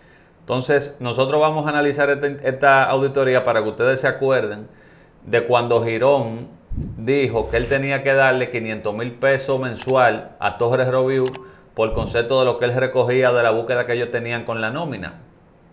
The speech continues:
que nombraban a muchísima gente, que no cobraban su sueldo y que ese sueldo se lo buscaban ellos y que Torres Robiú era el mayor beneficiado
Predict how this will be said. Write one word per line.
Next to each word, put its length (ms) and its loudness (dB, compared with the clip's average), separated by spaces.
que 140 -4
nombraban 400 0
a 80 -2
muchísima 580 -6
gente, 420 -6
que 120 0
no 160 -2
cobraban 460 4
su 120 -8
sueldo 460 0
y 80 -4
que 80 -4
ese 180 -4
sueldo 320 -2
se 60 0
lo 120 2
buscaban 440 -2
ellos 320 -6
y 20 -12
que 80 -4
Torres 320 -4
Robiú 280 -2
era 80 0
el 80 -4
mayor 260 -2
beneficiado 760 -4